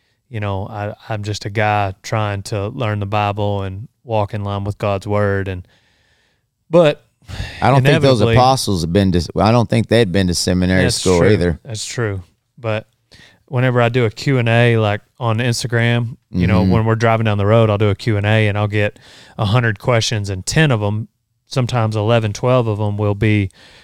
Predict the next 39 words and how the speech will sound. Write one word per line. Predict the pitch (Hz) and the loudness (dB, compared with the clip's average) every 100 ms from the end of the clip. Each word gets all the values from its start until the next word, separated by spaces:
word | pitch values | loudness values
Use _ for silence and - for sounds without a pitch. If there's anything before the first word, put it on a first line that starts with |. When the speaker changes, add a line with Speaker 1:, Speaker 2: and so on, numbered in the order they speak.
| _ | _
Speaker 1:
"What's | - 120 | -4 -4
your | 120 | 0
favorite | 120 117 | -2 0
Bible | 113 113 110 | 0 0 0
verse? | 107 107 104 - | 0 0 -2 -2
What | 117 | -2
are | |
you | 104 | -2
stu-, | - 117 107 104 - | -2 -2 0 -2 -6
studying? | - - 120 110 107 107 | -12 -2 0 2 0 0
What | 113 | -2
should | - 123 113 | -2 -4 -2
I | 113 | -2
study?" | - 117 107 104 | -4 -4 -2 -2
et | 101 - | -4 -4
cetera. | 120 113 104 101 | -2 0 0 -2
And | 98 | -6
so | - 104 98 - - - - _ _ 120 | -4 -2 -4 -10 -20 -20 -20 _ _ -6
the | 120 - | -6 0
unlisted | 135 127 135 - 117 110 - _ _ | 2 4 2 0 -2 -4 -12 _ _
deal | 131 127 110 | 2 4 4
is | 101 - | 0 -4
for | - 131 117 107 | -4 0 2 2
those | 107 104 101 - - _ _ - | 2 0 -2 -8 -14 _ _ 0
ten | 120 | 2
Speaker 2:
Yeah. | 123 107 | 4 4
Speaker 1:
or | |
twelve | 107 110 110 | 4 2 2
out | 110 104 | 0 0
of | |
a | 104 | -2
hundred | 107 110 107 | -2 -2 -2
that | 107 101 | -2 -4
are | |
following | 95 110 107 107 104 | -4 -2 0 -2 -2
my | 104 | -4
shenanigans. | - 107 107 107 101 95 104 | -4 -4 -2 -2 -4 -6 -6
And | 95 | -6
so | 110 101 | -4 -4